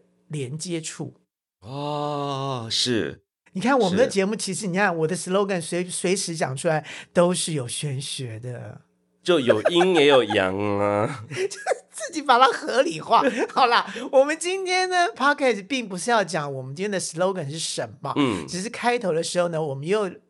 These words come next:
Speaker 1: 不小心飘到这边来了。我们其实最重要今天要讲的是呢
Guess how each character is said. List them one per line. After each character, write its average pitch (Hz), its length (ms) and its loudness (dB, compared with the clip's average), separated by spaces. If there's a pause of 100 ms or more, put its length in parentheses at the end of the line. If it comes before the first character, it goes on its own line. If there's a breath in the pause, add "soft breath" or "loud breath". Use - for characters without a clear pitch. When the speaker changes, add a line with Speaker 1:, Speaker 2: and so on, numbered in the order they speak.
Speaker 1:
不 214 80 -10
小 170 160 -4
心 170 200 -8
飘 175 160 2
到 170 140 0
这 170 100 -4
边 160 160 -2
来 123 160 -6
了。 123 80 -6 (300 loud breath)
我 226 140 2
们 320 100 0
其 269 180 -4
实 285 120 -4
最 302 160 -4
重 226 180 -2
要 208 100 2
今 202 140 -4
天 202 100 -4
要 208 140 -2
讲 139 340 -6
的 131 120 -10
是 208 300 0
呢 175 280 2